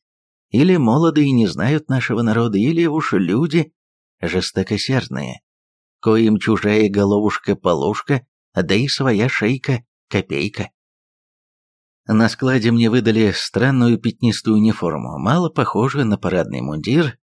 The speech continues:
но, как я убедился, весьма удобную в носке. Она была далеко не новой, но хорошо постиранной и нерваной.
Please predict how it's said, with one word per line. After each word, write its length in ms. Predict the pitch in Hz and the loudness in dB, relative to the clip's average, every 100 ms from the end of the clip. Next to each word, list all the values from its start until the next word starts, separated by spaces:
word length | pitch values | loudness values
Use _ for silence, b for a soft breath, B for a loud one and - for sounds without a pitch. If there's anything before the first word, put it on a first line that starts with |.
| - | -10
но, 260 | 69 117 | -4 -4
как 200 | - 131 | -4 -4
я 160 | 131 120 | 0 2
убедился, 540 | 104 98 98 143 - | 2 0 0 -2 -2
весьма 320 | 110 - 104 | -2 0 0
удобную 520 | 117 92 95 95 101 92 | 0 2 0 2 2 2
в 40 | |
носке. 440 | 80 85 - 65 - _ _ _ _ _ _ _ _ _ _ _ - | 0 -4 -8 -14 -16 _ _ _ _ _ _ _ _ _ _ _ -4
Она 320 | 101 101 139 | 0 2 0
была 240 | 147 147 | 2 2
далеко 320 | 131 127 123 131 | 2 2 2 2
не 160 | 123 | 4
новой, 260 | 120 135 131 | 4 2 2
но 140 | 117 | 0
хорошо 360 | - 113 104 127 | 0 -2 0 -2
постиранной 680 | 107 - - 123 131 123 117 | -2 -4 0 0 2 2 2
и 20 | |
нерваной. 680 | 117 117 123 92 - - | 2 2 2 0 -4 -14